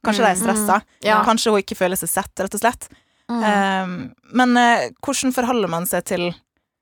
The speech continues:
Speaker 1: til en sånn type endring, tenker jeg, for at det, det er jo, hun har gått fra en type ting, faren har sikkert vært hjemme masse når hun er arbeidsledig,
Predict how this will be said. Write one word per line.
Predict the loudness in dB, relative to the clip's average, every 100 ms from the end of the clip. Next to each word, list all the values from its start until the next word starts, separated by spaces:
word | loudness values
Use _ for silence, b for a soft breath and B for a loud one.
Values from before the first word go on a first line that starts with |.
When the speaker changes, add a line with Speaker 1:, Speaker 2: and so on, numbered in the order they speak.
| _ _ _ -6
Speaker 1:
til | -2 0 0 0
en | 0 -2
sånn | -2 -4
type | -4 -2
endring, | -2 0 2 2 2
tenker | 0 2 2
jeg, | 2
for | 2
at |
det, | 0 2
det | 2
er | 6
jo, | 6 4
hun | 2 0
har | 2
gått | 0 -2
fra | -2
en | -2 -4
type | -6 -8 0 0 0
ting, | 0 -2 -4 _ -12
faren | 0 2 2
har | 0
sikkert | -4 -4 -4
vært | -4
hjemme | -4
masse | -4 -6
når | -6
hun | -6
er | -4 -4 -4
arbeidsledig, | -4 -4 0 0